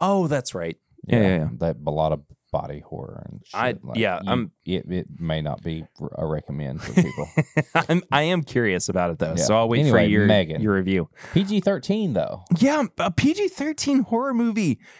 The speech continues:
Speaker 1: That is, it's, it's not, like, overly terrifying. There's a little bit of body horror
Speaker 2: They cut
Speaker 1: with
Speaker 2: away
Speaker 1: it,
Speaker 2: from everything.
Speaker 1: but mostly.
Speaker 2: Yeah.
Speaker 1: Yeah. Um, but there is a,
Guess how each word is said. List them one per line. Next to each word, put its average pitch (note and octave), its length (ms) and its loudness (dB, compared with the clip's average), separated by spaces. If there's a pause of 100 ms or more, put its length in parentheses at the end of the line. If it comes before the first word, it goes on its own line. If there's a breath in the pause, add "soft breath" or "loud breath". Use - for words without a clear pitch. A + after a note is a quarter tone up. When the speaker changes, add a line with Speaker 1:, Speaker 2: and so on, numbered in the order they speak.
(320 loud breath)
Speaker 1:
That F3+ 340 0
is, G3+ 400 2 (960)
it's, - 400 0
it's F#3 380 0 (400)
not, G3+ 500 2 (140)
like, F3 380 -2 (180)
overly D3 600 2
terrifying. D3+ 880 0 (420 loud breath)
There's D#3 180 4
a D3+ 60 4
little B2 340 2
bit F3 120 2
of F3 80 2
body E3+ 260 2
horror F3+ 500 -2
Speaker 2:
They A2 140 0
cut - 260 2
Speaker 1:
with - 20 2 (120)
Speaker 2:
away G2 220 4
Speaker 1:
it, - 20 0
Speaker 2:
from F#2 100 0
everything. F#2 380 -2
Speaker 1:
but E3+ 240 0
mostly. D3+ 720 0
Speaker 2:
Yeah. F#2+ 300 -6
Speaker 1:
Yeah. B2 320 0 (500 soft breath)
Um, C#3+ 320 0 (560)
but C#3+ 400 0
there D3+ 280 0
is F#3 160 0
a, C#3+ 160 2